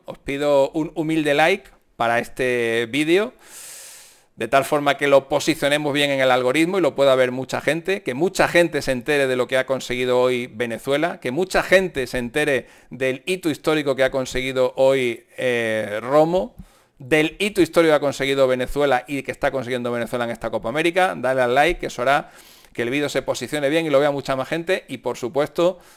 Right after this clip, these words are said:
Estás invitado a incorporarte a nuestra familia, en la que hay un montón de venezolanos y un montón de mexicanos. Para ello, te puedes suscribir al canal de forma totalmente gratuita y así también a mí hacerme un poquito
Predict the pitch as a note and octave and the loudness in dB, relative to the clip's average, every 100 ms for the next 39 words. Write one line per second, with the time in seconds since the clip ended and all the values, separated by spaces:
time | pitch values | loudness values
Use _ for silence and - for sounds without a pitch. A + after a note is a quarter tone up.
0 | _ _ - - C#3 D#3+ C3 A#2+ C#3+ B2+ | _ _ -20 -6 -4 -4 -6 2 4 4
1 | A2+ A#2+ G#2+ A#2+ B2+ B2 C3 B2 A#2 A#2+ | 2 -6 -2 2 2 2 0 0 -4 -6
2 | A2+ A#2 C#3 A2+ G#2+ A#2+ A#2+ A#2+ D#3 E3+ | -4 -4 -6 -6 -8 -8 -6 -4 -2 -2
3 | G3 G#3 G3 C3 A#2 A2+ G2+ - A2 A2+ | -4 -8 -6 -8 -4 -6 -6 -10 -8 -6
4 | A2+ A2+ A#2+ D3 E3 F3 - D#3 F3 C#3+ | -6 -6 -2 -2 -2 -8 -6 -6 -4 -4
5 | B2+ B2 E3 F#3 - A#2 A2+ - A#2 A#2+ | -4 -2 -4 -4 -10 -10 -8 -8 -6 -6
6 | F#2+ - - G#2+ A#2 C#3 E3+ G#3 - _ | -8 -16 -8 -4 -2 0 0 -2 -8 _
7 | - - - - C3+ C#3+ - B2 A#2+ A2 | -20 -18 -10 -4 -4 -4 -4 -2 0 -2
8 | G#2+ - C3+ G3 A3+ B2 - A#2+ A2+ A2+ | -4 -4 -2 -2 -4 -8 -6 -4 -4 -6
9 | G#2+ A2+ B2+ A#2 A2+ G#2+ A2 A2 A#2 D3 | -6 -6 -6 -6 -8 -10 -10 -6 -6 -6
10 | D#3+ F#3 G3 C3 A2 C#3 D#3 - A#2 A2+ | -2 -2 -2 -6 -8 -6 -8 -8 -10 -6
11 | B2+ C#3 - _ - A2 C#3+ - - C3 | -6 -8 -16 _ -10 -8 -8 -10 -6 -4
12 | C#3+ D3+ - D#3+ F3 - B2+ D3 D#3+ E3+ | -4 -8 -8 -6 -6 -6 -8 -6 -4 -6
13 | - _ | -8 _